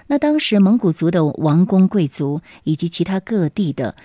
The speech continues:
少数民族官员和首领，对于进京朝见都是有所恐惧的，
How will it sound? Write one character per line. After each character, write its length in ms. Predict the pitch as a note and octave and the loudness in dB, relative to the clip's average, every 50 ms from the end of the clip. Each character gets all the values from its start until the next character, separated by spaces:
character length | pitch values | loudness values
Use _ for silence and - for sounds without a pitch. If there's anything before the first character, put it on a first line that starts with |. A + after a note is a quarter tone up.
| - _ | -18 _
少 240 | - - F#3 C3+ D3 | -6 -4 -4 -4 -2
数 160 | - - F#3+ | -2 0 0
民 200 | E3+ D3+ D#3+ F3 | 2 2 2 0
族 160 | - D#3+ D#3 | 0 -2 -4
官 240 | E3 - G#3 G#3+ G#3 | -2 0 2 2 2
员 140 | F3 C#3+ C#3+ | 2 0 -2
和 120 | - F3 | -2 -4
首 260 | D#3 - - C3+ B2+ D#3 | -4 -4 -4 -4 -2 -2
领， 200 | E3+ C#3+ - - - _ _ - - _ | -2 -2 -4 -6 -12 _ _ -20 -20 _
对 120 | - C4+ B3 | -2 0 2
于 100 | A#3 B3 | 2 2
进 220 | - - C#4 A#3 | 0 2 2 2
京 200 | G#3 - B3+ C4+ | 2 2 0 -2
朝 300 | C4 - - B2 A#2+ D3 | -2 -4 -8 -8 -8 -6
见 260 | E3 - A#3 F#3 C#3 | -4 -2 -2 -2 -2
都 160 | D#3 - G#3+ G#3+ | -2 -2 -4 -4
是 120 | - F#3 | -2 -2
有 100 | D#3 D#3 | -2 -2
所 160 | - - G#3+ | -2 -4 -6
恐 220 | G#3+ - - F3 - - E3 | -6 -6 -8 -8 -8 -8 -10
惧 240 | - - B3 A#3 | -8 -6 -4 -4
的， 140 | - - - | -4 -6 -8